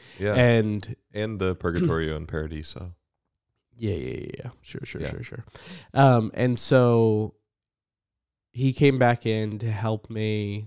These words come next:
Speaker 2: We finished, like, repairing Barclay,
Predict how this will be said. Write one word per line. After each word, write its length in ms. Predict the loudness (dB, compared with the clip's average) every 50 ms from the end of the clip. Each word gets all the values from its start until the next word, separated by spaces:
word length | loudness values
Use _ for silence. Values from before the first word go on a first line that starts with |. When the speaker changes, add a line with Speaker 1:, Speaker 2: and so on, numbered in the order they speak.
| -14 _
Speaker 2:
We 120 | -12 -12
finished, 480 | -12 -4 -4 -2 -2 0 -2 -4 -6 -4
like, 340 | -4 -2 -2 -4 -4 -6 -6
repairing 520 | -8 -8 -4 -4 -4 -2 -2 -4 -4 -6
Barclay, 760 | -6 -6 -4 -4 -6 -8 -10 -8 -6 -6 -4 -4 -6 -6 -8